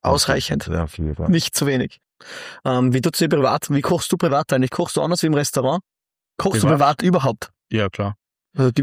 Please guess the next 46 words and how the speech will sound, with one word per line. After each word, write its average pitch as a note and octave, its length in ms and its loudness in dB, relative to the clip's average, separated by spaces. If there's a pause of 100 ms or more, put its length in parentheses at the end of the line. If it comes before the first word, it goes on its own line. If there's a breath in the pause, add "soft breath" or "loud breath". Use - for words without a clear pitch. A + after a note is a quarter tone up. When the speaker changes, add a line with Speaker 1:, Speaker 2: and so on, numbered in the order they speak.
Speaker 1:
wenn C3+ 60 4
man C#3 80 4
Speaker 3:
Aber - 80 2
Speaker 1:
viel D#3+ 120 0
kocht, - 340 -2
kann C3 120 2
man C#3 80 2 (180)
vielleicht C3 200 -2
einfach B2 200 -2 (240)
nicht - 280 -4
kochen. A#2+ 320 -4
Speaker 3:
Meine A#2+ 240 0
Speaker 1:
Aber - 20 2
Speaker 3:
jetzige A#2+ 320 0
Freundin B2 320 2
ist A#2 180 0
halbe A#2 220 4
Philippinerin, A2 580 0
deswegen G#2+ 340 0
kochen A2+ 280 -2
wir G#2+ 140 2
im G#2 60 2
Moment G#2 280 2
sehr G#2 160 -2
viel G#2+ 140 0
mit G2+ 180 0
Reis G2+ 320 0
und G2+ 240 -2
sehr G2 580 -2
asiatisch. - 840 -6 (300 soft breath)
Speaker 1:
Also C3 120 2
asiatisch C3+ 400 2
ist C3 80 2
ja C3 100 0
grob, - 320 -2
sie - 140 0
als C3 100 0
Philippinerin C3 480 0
wird B2 140 0
da - 20 -2
wahrscheinlich A#2+ 240 0
erklären, A2+ 240 -2 (240 soft breath)
bitte - 260 -2
sag A2+ 200 0
nicht A2+ 160 0
asiatisch. A#2 560 -4